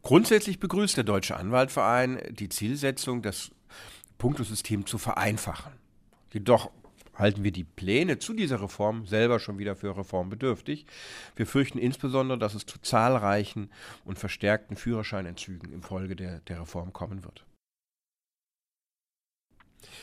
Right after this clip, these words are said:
Es gibt wenig Licht und viel Schatten.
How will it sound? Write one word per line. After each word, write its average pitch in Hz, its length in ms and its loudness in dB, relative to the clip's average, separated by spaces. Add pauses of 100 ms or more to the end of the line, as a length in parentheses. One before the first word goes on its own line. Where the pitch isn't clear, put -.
(560)
Es 117 140 -4
gibt 185 400 2
wenig 156 380 8
Licht 147 220 4
und 135 120 -2
viel 131 160 2
Schatten. 87 440 -2